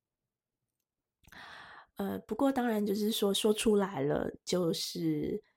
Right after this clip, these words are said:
呃，有压力，<laughs>才会自己逼着自己，就是说，嗯，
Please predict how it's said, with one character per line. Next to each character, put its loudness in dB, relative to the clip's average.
呃， -6
有 -2
压 -4
力， 2
<laughs> -2
才 -4
会 0
自 -4
己 -4
逼 -4
着 -2
自 -4
己， -8
就 -12
是 -4
说， -2
嗯， 0